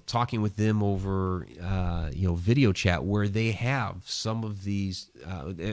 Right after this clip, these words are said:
a lot of her study is in, like, ancient Sumer, and she's seen back behind them, uh, on these different video calls, some of these, like,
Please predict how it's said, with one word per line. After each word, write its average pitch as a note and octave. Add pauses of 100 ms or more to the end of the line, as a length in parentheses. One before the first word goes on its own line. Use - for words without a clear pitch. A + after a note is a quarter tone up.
a A2
lot B2+
of A#2+
her C#3+
study G#2
is F#2+
in, F#2+
like, F2 (220)
ancient F#2+
Sumer, C#3+
and G2+
she's B2+
seen D3+
back G#2
behind A2
them, D#2 (560)
uh, F2
on F#2
these F#2
different F2+
video G#2
calls, E2+ (280)
some A2
of G#2
these, F#2
like, E2+